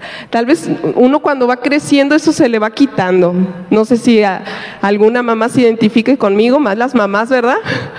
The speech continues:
Porque, ay, no, ¿quieren perro? No, porque ¿quién lo va a bañar? ¿Quién lo va a limpiar? ¿Quién va a estar a cargo de él?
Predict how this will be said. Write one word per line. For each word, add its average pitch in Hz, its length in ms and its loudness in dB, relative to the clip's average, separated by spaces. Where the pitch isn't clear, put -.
Porque, 247 260 -2
ay, 294 220 -2
no, 330 320 2
¿quieren 349 260 0
perro? 403 220 0
No, 277 580 4
porque 254 280 -2
¿quién 302 160 0
lo 330 100 2
va 330 120 2
a - 20 2
bañar? 277 760 0
¿Quién 285 180 2
lo 277 80 4
va 269 80 2
a 262 40 -2
limpiar? 233 880 0
¿Quién 269 340 2
va 269 60 4
a - 40 4
estar 285 220 -2
a 254 120 -4
cargo 247 320 0
de 214 480 4
él? 247 180 -2